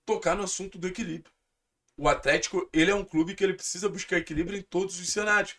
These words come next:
Então, as referências têm um papel muito importante. Mas assim como os jovens também têm. E se você for parar pra, pra pensar,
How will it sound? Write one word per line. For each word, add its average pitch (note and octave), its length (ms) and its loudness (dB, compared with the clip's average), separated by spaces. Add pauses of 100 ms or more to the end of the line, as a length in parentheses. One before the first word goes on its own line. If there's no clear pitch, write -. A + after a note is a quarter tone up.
(240)
Então, D3 480 -2
as D#3 160 -2
referências E3+ 560 0
têm D#3+ 100 -2
um D#3 40 -6
papel C3+ 320 -2
muito C3+ 160 -12
importante. - 680 -10 (560)
Mas G3 180 2
assim G3 220 0
como F#3 220 -4
os F3 60 -8
jovens E3+ 340 2
também F3+ 260 -4
têm. G#3 300 -2 (1040)
E D#3 80 0
se F3+ 100 0
você E3 260 0
for G3+ 160 -4
parar D#3+ 260 4
pra, D3+ 180 -4 (240)
pra C#3+ 160 6
pensar, D3 680 -2